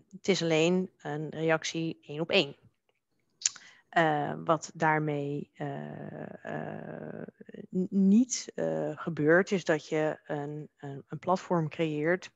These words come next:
waar iedereen zijn algemene vragen over numbers stelt.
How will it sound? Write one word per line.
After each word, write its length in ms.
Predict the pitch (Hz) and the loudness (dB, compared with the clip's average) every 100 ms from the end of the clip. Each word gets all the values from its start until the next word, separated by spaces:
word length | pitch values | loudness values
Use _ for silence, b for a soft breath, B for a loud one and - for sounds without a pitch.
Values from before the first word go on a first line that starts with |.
| _ _ | _ _
waar 220 | 156 151 - | -6 -4 -2
iedereen 480 | 160 151 156 180 | -4 0 2 2
zijn 140 | 165 - | 0 0
algemene 540 | 156 156 170 160 165 | 0 2 2 2 2
vragen 360 | - 160 156 151 | 2 2 4 2
over 180 | 147 156 | 0 2
numbers 500 | 170 196 175 165 - | 4 6 4 2 -6
stelt. 580 | - - 160 175 - | -4 2 4 4 0